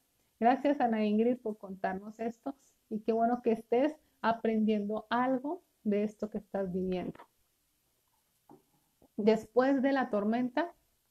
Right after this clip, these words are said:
siempre llega la calma. Eso es importante recordarlo. Que a veces tenemos momentos difíciles, pero después de la tormenta siempre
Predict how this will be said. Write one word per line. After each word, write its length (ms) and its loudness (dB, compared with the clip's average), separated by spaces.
siempre 360 2
llega 200 2
la 180 0
calma. 420 -4
Eso 180 -4
es 100 -4
importante 760 -4
recordarlo. 640 -4
Que 160 2
a 80 10
veces 280 2
tenemos 320 -2
momentos 420 0
difíciles, 500 -2
pero 160 2
después 320 -4
de 100 -2
la 140 -2
tormenta 600 -6
siempre 400 -2